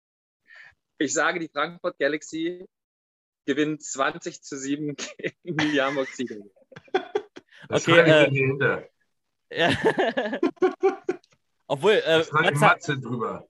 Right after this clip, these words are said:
Speaker 3: aber man muss dazu sagen, Björn, du hast Matze schon öfter ausgelacht und dann auf einmal passiert's doch. Aber ich
Speaker 2: Ja.
Speaker 3: mache zum ersten Mal mit und sage, nein, glaub ich auch nicht. Äh, aber komm, wenn Matze da auch wieder recht hat, ich glaub, ich tippe,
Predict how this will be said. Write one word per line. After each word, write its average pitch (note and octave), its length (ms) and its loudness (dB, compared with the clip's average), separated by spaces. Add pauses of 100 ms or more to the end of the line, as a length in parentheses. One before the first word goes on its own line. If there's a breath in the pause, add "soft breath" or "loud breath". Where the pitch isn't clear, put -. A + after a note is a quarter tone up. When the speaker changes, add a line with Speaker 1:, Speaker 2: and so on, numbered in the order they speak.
Speaker 3:
aber F3 220 4
man F#3 120 4
muss F3+ 120 0
dazu F#3+ 200 -4
sagen, F#3 180 2 (140)
Björn, F3+ 180 4
du F3+ 80 2
hast E3+ 140 -2
Matze F3+ 240 -4
schon E3+ 140 -6
öfter E3+ 260 -4
ausgelacht D3+ 420 -4
und D#3 60 -10
dann D3+ 140 -6
auf D#3+ 80 -6
einmal D3 220 -4
passiert's D3 420 -12
doch. D3+ 260 -2
Aber C3+ 260 0
ich C#3+ 120 -8
Speaker 2:
Ja. C3 280 -4 (100)
Speaker 3:
mache E3 200 -4
zum D#3 160 -10
ersten D#3 300 -4
Mal D3 100 0
mit D3 200 -4
und C#3 80 -10
sage, C3 360 -2
nein, A#2+ 640 -4
glaub B2+ 160 -4
ich - 80 -8
auch D3 160 -6
nicht. C#3+ 320 -8
Äh, C#3 200 0 (220 loud breath)
aber D#3+ 220 0
komm, F#3 340 -2 (420)
wenn D3+ 140 -4
Matze F3 300 -4
da D#3+ 160 0
auch E3 140 0
wieder F3 140 4
recht D#3 200 -6
hat, D#3+ 160 -2
ich C#3 80 -14
glaub, D#3 160 -4
ich D3 80 -14
tippe, D3+ 400 -8